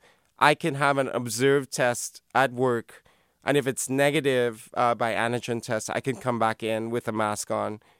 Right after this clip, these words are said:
'cause we all use masks. Other people do different things. Um, but at the end of the day, even at U C S F, after day ten, nobody checks, uh, your virus anymore because we don't know what that means. So for people who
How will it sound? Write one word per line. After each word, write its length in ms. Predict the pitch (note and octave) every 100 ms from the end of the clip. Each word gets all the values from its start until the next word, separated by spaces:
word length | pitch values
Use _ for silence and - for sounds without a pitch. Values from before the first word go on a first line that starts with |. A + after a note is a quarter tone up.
| -
'cause 140 | B2
we 60 | A#2+
all 200 | A2+ A2+
use 220 | A2 A2
masks. 420 | A2 G#2 F#2+ - - _ _ _
Other 200 | - D#3
people 320 | F3+ F3+ - D#3
do 160 | C#3+
different 360 | C3 B2+ B2+ B2+
things. 500 | C#3+ B2+ A2+ G2 -
Um, 340 | A#2+ B2 A#2 A2+ _ _ _
but 140 | D3+ D3
at 80 |
the 140 | C3 B2+
end 180 | C#3 D3+
of 80 |
the 120 | D3+ E3
day, 360 | C#3+ C3+ C3 -
even 260 | D3+ D#3
at 120 | D#3
U 140 | C3+ C3+
C 180 | - C3+
S 160 | B2
F, 320 | B2+ A#2+ A#2 -
after 300 | C3 C3+ D3+
day 200 | B2 B2+
ten, 560 | - - B2 A#2+ C3+ C3 _ _ -
nobody 420 | C3+ C#3+ C#3 B2+
checks, 580 | - C3+ A#2+ - - -
uh, 220 | - A#2 A2+
your 120 | A2+
virus 580 | A2 A2+ A#2 D3 - - -
anymore 600 | C3 D3 C#3+ C#3 C#3+ C#3 _ _
because 240 | - C#3+ -
we 100 | D3
don't 280 | C#3 C#3 B2+
know 160 | B2+
what 180 | A#2+ A#2+
that 220 | A2+ A2
means. 420 | A#2+ A#2+ A2 G2
So 220 | - D3+ C3
for 180 | -
people 400 | C#3+ - D3+ D#3
who 200 | D3+ D#3+